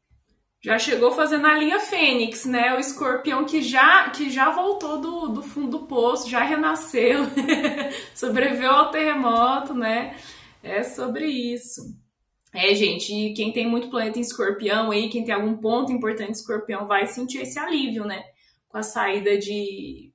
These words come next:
de Saturno em Aquário, vai parar, né? De fazer essa, essa, essa quadratura, né? Com,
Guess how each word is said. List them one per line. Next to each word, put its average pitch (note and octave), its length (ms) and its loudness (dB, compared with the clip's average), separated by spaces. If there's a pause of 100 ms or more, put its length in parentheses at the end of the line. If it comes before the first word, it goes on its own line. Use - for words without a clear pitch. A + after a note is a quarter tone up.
de F#3 160 -8
Saturno G3+ 520 -4
em G3 80 -8
Aquário, G#3 500 2
vai G3+ 220 0
parar, A3 420 2
né? G#3 260 -4 (540)
De F#3 220 -8
fazer G3+ 480 2
essa, G#3 340 0
essa, G3+ 640 -2 (380)
essa G#3 240 -6
quadratura, A3+ 800 -4
né? G#3+ 200 -8
Com, G#3 200 -12